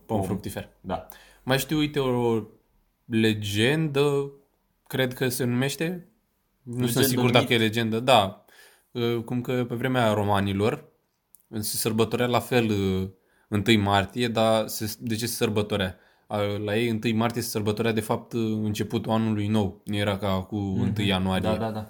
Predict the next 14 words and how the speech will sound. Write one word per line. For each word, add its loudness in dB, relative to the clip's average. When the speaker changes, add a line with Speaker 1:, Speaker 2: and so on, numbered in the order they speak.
Speaker 2:
așa -10
este. -12
Speaker 1:
Uh, -2
și 0
de 2
aici 6
cred 2
că 2
ne-a 0
rămas, -2
uh, -4
practic, -4
sărbătoarea. 0
Adică -2